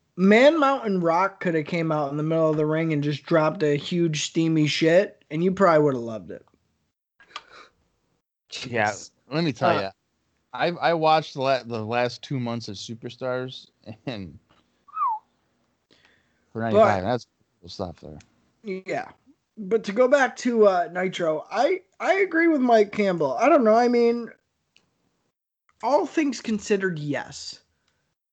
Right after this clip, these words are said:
Speaker 1: It is a departure from what W W F is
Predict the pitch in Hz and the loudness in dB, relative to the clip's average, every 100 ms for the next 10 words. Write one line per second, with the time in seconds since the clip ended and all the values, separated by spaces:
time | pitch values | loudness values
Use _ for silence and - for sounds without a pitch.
0 | _ _ _ 208 196 - 226 233 208 - | _ _ _ -6 -6 0 2 4 0 2
1 | 196 185 170 - 165 156 160 151 139 151 | 2 2 -2 -2 -2 0 -2 -2 -4 -4
2 | 143 147 135 131 135 131 131 127 131 - | -4 -4 -6 -2 -2 -2 -4 -4 -6 -6
3 | 123 131 | -10 -10